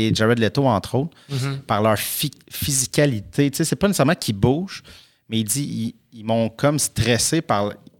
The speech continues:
Speaker 1: comme ils sont imposants, là.
Speaker 2: Ouais, ouais, ouais.
Speaker 1: Puis là, il était là, puis là, il était comme, « OK, j-, il y a, j'avais comme peur de m'approcher. »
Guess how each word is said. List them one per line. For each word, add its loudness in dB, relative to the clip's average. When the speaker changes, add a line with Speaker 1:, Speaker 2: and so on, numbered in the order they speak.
Speaker 1:
comme 0
ils -4
sont -2
imposants, -2
là. -8
Speaker 2:
Ouais, -2
ouais, -6
ouais. -10
Speaker 1:
Puis 0
là, 4
il 6
était 2
là, 4
puis -6
là, 4
il 2
était -2
comme, « -2
OK, -8
j-, -4
il -12
y -2
a, -2
j'avais -2
comme -2
peur 4
de 4
m'approcher. » -2